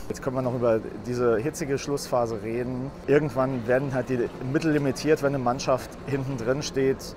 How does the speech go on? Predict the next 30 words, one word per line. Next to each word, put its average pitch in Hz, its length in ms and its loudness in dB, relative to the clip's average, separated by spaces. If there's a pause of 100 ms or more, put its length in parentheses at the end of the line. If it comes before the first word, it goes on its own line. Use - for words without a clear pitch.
(160)
alles 139 180 2
verteidigt. 127 580 2 (600)
Man 117 180 2 (360)
sieht 131 340 -2
eigentlich 139 580 2 (220)
zehn 151 300 2
Variationen 143 880 2 (400)
von 123 360 2 (500)
zwei, 120 280 4
drei 123 320 6
Spielzügen, 143 540 -2
die 123 80 0
wir 117 100 4
alle 117 140 2
kennen. 139 400 0 (480)
Irgendwie 135 260 6
versucht 127 400 0
man, 127 380 0
sich 127 420 -2 (220)
an 113 80 0
der 117 80 2
Grundlinie 135 420 0
frei 120 280 4
zu 165 120 -2
spielen, 139 300 0
dann 123 100 6
den 123 160 -2
Ball 127 320 4 (840)
meist 127 360 2
hoch, 160 300 6